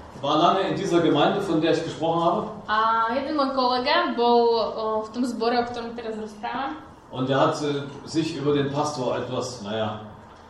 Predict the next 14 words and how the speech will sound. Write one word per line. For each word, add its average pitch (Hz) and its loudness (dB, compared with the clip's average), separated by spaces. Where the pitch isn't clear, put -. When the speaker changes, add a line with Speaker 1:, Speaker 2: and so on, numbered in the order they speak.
Speaker 1:
beschwert 127 4
oder 107 -4
ist 147 -4
nichts 165 0
Neues. 147 2
Speaker 2:
A 233 2
trošku 392 0
sa, 226 2
um, 214 -6
sťažoval 254 2
<laughs> 302 -6
na 247 -4
toho, 247 -2
um, 208 -8